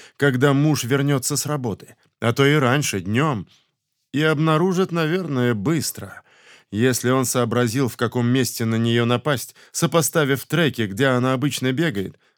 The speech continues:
дойдет и до мужа, и до полиции. Не дураки. Однако ему лучше, конечно, чтобы ее не нашли сразу, пока следы еще не остыли, пока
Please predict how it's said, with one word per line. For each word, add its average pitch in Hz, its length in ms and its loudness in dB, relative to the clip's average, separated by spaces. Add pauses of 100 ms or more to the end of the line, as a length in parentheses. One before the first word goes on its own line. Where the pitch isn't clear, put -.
дойдет 147 480 2
и 190 60 4
до 185 160 4
мужа, 185 360 0
и 117 120 2
до 139 120 4
полиции. - 680 -4 (300)
Не 135 220 2
дураки. 151 580 -2 (540)
Однако 143 500 0
ему 156 500 2
лучше, 151 440 -2
конечно, 113 640 -2 (180)
чтобы 147 340 0
ее 151 360 4
не 147 180 4
нашли 165 460 0
сразу, 120 540 -4 (420)
пока 120 300 0
следы 127 360 0
еще 113 380 -2
не 117 120 2
остыли, 110 540 -4 (260)
пока 110 360 0